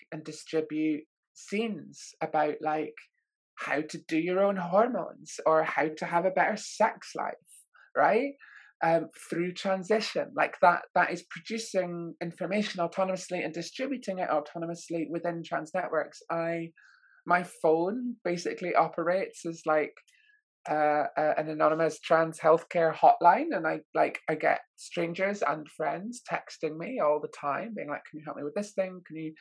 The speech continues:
And sometimes I know the answer, and sometimes I don't know the answer, in which case I find out the person who does. Um,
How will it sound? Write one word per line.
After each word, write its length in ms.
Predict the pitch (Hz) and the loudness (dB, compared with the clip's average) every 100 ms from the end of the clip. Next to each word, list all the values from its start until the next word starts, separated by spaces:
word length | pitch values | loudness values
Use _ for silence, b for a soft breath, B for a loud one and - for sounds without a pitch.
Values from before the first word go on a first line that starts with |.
| B B | B B
And 100 | 151 | -10
sometimes 420 | - 196 190 180 175 | -4 -2 0 0 0
I 140 | 175 | 0
know 160 | 170 170 | -2 -2
the 120 | 170 | -2
answer, 280 | 170 - 170 | -2 -6 -12
and 100 | 165 | -8
sometimes 380 | 160 160 160 156 | -8 -8 -4 -4
I 60 | |
don't 260 | 156 202 - | 0 -2 0
know 140 | 170 | -6
the 120 | 160 | -4
answer, 320 | 160 143 - 156 | -6 -6 -10 -12
in 60 | |
which 180 | 147 - | -12 -8
case 180 | 156 156 | -8 -6
I 60 | 147 - | -8 -4
find 300 | 143 147 147 - | -6 -6 -12 -6
out 100 | 156 151 | -6 -6
the 60 | - | -6
person 360 | 156 151 147 | -6 -6 -12
who 160 | 139 139 | -8 -4
does. 440 | 147 - - - _ B B B B B _ - | -2 -4 -10 -20 _ B B B B B _ -8
Um, 520 | 156 151 147 147 | -6 -6 -8 -12